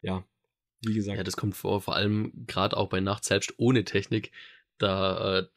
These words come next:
Speaker 2: tauchen auf einmal die wildesten Figuren, äh, am Waldrand auf. Wenn's mal dunkel wird, dann denkt man sich, "Sag mal, das hundertprozentig muss das doch ein Reh sein." Man schaut sich's mit der Wärmebildkamera an,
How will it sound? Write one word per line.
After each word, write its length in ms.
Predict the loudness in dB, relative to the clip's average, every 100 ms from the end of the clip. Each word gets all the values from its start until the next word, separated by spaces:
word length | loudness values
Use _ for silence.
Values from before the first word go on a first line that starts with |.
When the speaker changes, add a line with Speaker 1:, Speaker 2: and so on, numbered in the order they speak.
| -6
Speaker 2:
tauchen 240 | 2 4 4
auf 120 | 2
einmal 240 | 0 0
die 200 | 0 0
wildesten 420 | 2 2 2 0 -2
Figuren, 680 | 0 2 6 6 6 2 -2
äh, 40 | -2
am 340 | -2 0 0
Waldrand 380 | 0 0 0 2
auf. 280 | 2 0 -6 -20 -20 -4
Wenn's 140 | 0 2
mal 180 | 2
dunkel 320 | 4 2 2 0
wird, 120 | -2
dann 120 | -2
denkt 180 | -2 -4
man 100 | -8
sich, 200 | -10 -14 -14
"Sag 200 | -14 -12
mal, 120 | -14
das 260 | -14 -16 -20 _ _ _ _ -20
hundertprozentig 920 | 2 4 4 0 -2 -4 0 0 0
muss 200 | -2 -2
das 180 | -2 -2
doch 160 | -2 -2
ein 80 | -2
Reh 180 | -2
sein." 320 | -4 -6 -6 -4
Man 140 | -4
schaut 260 | -2 -2 0
sich's 140 | 0
mit 120 | 0 0
der 100 | 2
Wärmebildkamera 720 | 2 2 0 0 0 2 2
an, 220 | 2